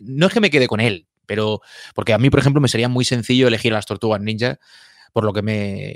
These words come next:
impactó el mueble original que trajeron a los recreativos de mi barrio, em, y, y lo que era visualmente el título para alguien que venía a ver la serie y que, que flipaba con todo el merchandising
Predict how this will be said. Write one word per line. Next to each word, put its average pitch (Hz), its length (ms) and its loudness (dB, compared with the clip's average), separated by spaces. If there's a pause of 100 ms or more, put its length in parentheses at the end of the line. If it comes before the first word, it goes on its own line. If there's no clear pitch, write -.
impactó 120 680 4
el 117 120 4
mueble 110 460 2
original 107 540 -2
que - 120 -6
trajeron 104 320 -8
a 107 60 -4
los 104 80 -6
recreativos 104 440 -8
de 104 80 -6
mi 101 120 -8
barrio, 117 520 2 (340)
em, 98 580 -8 (340)
y, 107 240 -6
y 101 280 -6
lo 101 160 -6
que 104 160 -6
era 113 100 0
visualmente 113 880 0
el 107 160 -8
título 120 320 0
para 104 160 0
alguien 107 220 -4
que 117 100 0
venía 104 220 -2
a - 20 -4
ver 107 140 -4
la 107 100 -4
serie 110 240 0
y 120 80 0
que, 110 180 -14
que 170 120 -10
flipaba 101 400 -6
con 107 180 -4
todo 107 160 -4
el 107 60 -4
merchandising 104 840 -6